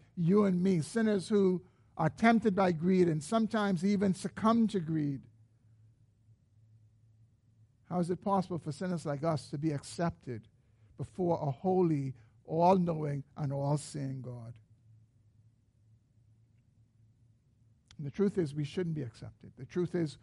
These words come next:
we all deserve the wrath of God. Scripture says, "All of us like sheep have gone astray. All of us have turned to our own way." And the Bible further says, "There's none righteous, no, not one."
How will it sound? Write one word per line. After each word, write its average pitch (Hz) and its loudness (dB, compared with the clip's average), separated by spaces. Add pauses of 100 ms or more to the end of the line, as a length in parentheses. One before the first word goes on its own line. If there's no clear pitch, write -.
(140)
we 151 -4
all 165 4 (120)
deserve 147 -4 (800)
the 147 -2
wrath 143 2 (240)
of 135 -10
God. 127 -8
Scripture 185 -2
says, 170 2 (200)
"All 180 10
of 240 8
us 254 4
like 208 0
sheep 202 -6
have 160 -8
gone 147 -4
astray. 135 -10 (220)
All 220 8
of 240 6
us 233 2
have 196 -2
turned 190 -2 (140)
to 165 -4
our 151 0
own 139 -8
way." 113 -16 (1000)
And 143 -12
the 131 -8
Bible 151 2
further 175 0
says, 175 0
"There's 151 -6
none 175 0
righteous, 175 -2
no, 156 -2
not 147 -6 (240)
one." 131 -12